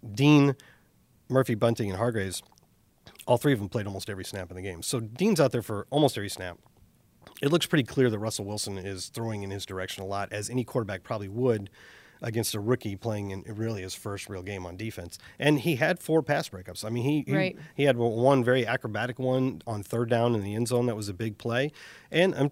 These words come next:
Speaker 1: there were some plays I'm sure he'd like to have back. I'd say what it is, is it wasn't the plan, and it didn't end in victory for the Buccaneers, but in,
Speaker 2: Mm-hmm.
Speaker 1: in the long run, that exposure for him and some of the o-, other young guys is going to be valuable.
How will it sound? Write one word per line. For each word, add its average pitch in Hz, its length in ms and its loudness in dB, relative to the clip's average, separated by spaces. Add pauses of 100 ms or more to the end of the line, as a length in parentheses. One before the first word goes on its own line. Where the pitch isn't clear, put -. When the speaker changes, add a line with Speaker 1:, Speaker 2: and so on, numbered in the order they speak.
(100)
Speaker 1:
there 160 180 0
were 160 40 -2
some 165 160 0
plays 123 260 2
I'm 117 100 2
sure 123 160 -2
he'd 107 80 -4
like 107 140 -6
to 104 80 -6
have 95 140 -8
back. 87 240 -6 (340)
I'd 131 180 2
say 202 120 6
what 135 300 4
it 107 100 0
is, 123 220 4
is 101 220 -6 (500)
it 127 60 0
wasn't 135 260 8
the 110 60 2
plan, 139 500 2 (140)
and 107 340 -4 (240)
it 113 140 -6
didn't 120 300 0 (880)
end 117 240 0
in 95 140 -6
victory 117 380 -4
for 135 120 -2
the 135 80 0
Buccaneers, 131 460 0
but 190 160 -2
in, 123 280 2
Speaker 2:
Mm-hmm. - 0 - (100)
Speaker 1:
in 143 160 4
the 131 80 4
long 160 320 10
run, 127 320 8 (360)
that 123 220 2
exposure 135 460 2
for 110 160 -2
him 127 240 4
and 107 100 0
some 113 140 -4
of 107 60 0
the 107 100 0
o-, 123 240 0
other 127 160 2
young 107 240 -2
guys 92 460 -6 (360)
is 98 400 -6 (120)
going 117 200 0
to 95 60 -14
be 92 80 -12
valuable. 85 460 -10